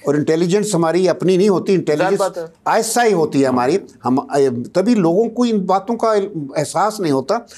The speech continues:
Speaker 1: आईएसआई का बड़ा रोल अच्छा होता है इंटेलिजेंस के हवाले से।
Speaker 2: वहाँ तक रहेगा।
Speaker 1: एक गलत रोल जो था, वो भुट्टो ने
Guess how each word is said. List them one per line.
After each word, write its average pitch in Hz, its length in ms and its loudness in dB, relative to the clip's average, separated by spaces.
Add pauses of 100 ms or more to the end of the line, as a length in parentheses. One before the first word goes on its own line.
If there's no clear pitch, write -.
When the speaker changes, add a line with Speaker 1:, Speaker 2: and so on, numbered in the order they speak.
(260)
Speaker 1:
आईएसआई 170 540 0
का 208 160 -2
बड़ा 160 260 -2
रोल 185 500 0
अच्छा - 300 -4
होता 151 360 0
है 185 340 0
इंटेलिजेंस 156 520 0
के 139 120 -2
हवाले 98 260 0
से। 92 120 -12
Speaker 2:
वहाँ 123 260 -2
तक 117 180 -2
रहेगा। 113 380 0
Speaker 1:
एक 202 60 2
गलत 226 400 0
रोल 214 280 2
जो 185 140 0
था, 185 140 -2
वो 240 200 0
भुट्टो 170 360 0
ने 240 220 2